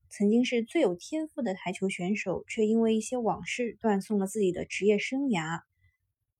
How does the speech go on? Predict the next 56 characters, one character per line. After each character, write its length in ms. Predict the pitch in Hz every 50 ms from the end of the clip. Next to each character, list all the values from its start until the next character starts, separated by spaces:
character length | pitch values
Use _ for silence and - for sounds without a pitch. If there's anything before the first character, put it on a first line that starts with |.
| _ _ -
女 160 | - 196 254
主 220 | 302 - 233 180 180
叫 360 | - 214 190 175 160 - _ -
英 260 | 262 302 311 320 320
果， 300 | - 370 139 104 - _ _ -
去 160 | - - 254
美 140 | 220 185 175
国 100 | 196 208
参 180 | - 240 240 240
加 100 | 269 262
台 140 | 262 220 220
球 160 | 220 254 254 -
比 120 | - -
赛。 320 | - - 240 190 - - _ _ _ _ -
这 160 | - 302 269
一 60 | 233
天 260 | 226 - - 269 262
呢， 140 | 254 247 240
在 160 | 240 240 220
一 80 | 208 208
场 260 | - - 190 175 180
十 260 | - - - - 226
年 220 | 233 220 208 196 190
来 160 | 180 170 180
最 300 | 196 - - 339 269 226
强 240 | - - - 165 175
的 80 | 185
暴 220 | 202 - 247 202 196
风 240 | - 226 220 214 196
雨 100 | 165 190
中， 340 | - - 190 190 190 214 - _ _ _ -
英 220 | 262 294 320 320
果 160 | 302 226 190
和 120 | 202 220 220
表 240 | 220 190 170 160 180
弟 220 | - 226 214 180
来 160 | 180 175 185
到 100 | 202 226
了 80 | 220 208
纽 260 | 202 185 175 160 -
约， 280 | 165 190 196 202 214 220 _ _ _ -
被 120 | 247 226
困 280 | 226 - - 269 254 233
在 120 | 240 220
了 120 | 208 190 180
一 80 | 185
个 160 | 185 214 202 208
深 320 | - - - 302 320 311
夜 120 | 294 240
营 220 | 196 190 185 180 202
业 160 | 220 220 202
的 100 | 190 190
小 200 | - - 196 240
酒 160 | 233 190 175
吧 240 | - 220 233 269 277
里。 180 | 214 175 -